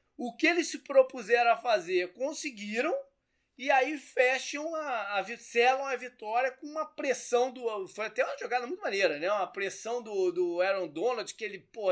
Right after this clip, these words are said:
derruba o, o bloqueador, até o Jimmy, o Jimmy Garoppolo, o Jimmy Garoppolo tenta, tenta escapar e jogar a bola, é interceptado e sela a vitória, né?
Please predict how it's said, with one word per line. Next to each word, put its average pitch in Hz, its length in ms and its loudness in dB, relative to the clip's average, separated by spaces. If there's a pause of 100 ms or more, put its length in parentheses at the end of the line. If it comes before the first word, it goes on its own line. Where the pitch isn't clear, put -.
derruba 180 720 -2
o, 143 440 0 (340)
o 190 120 -14
bloqueador, 196 640 0
até 269 260 0
o 254 120 6
Jimmy, 240 300 -8
o 180 240 -8
Jimmy 196 240 -6
Garoppolo, 202 680 8
o - 20 -6
Jimmy 190 160 -12
Garoppolo 220 320 -6
tenta, 247 500 -4
tenta 254 320 -4
escapar 233 600 -2
e 214 40 -10
jogar 208 300 -4
a 190 40 2
bola, 226 360 0
é 240 140 -4
interceptado 240 920 -6 (320)
e 254 140 -14
sela 226 400 -6
a 233 60 -6
vitória, 147 520 -6 (520)
né? 147 240 -12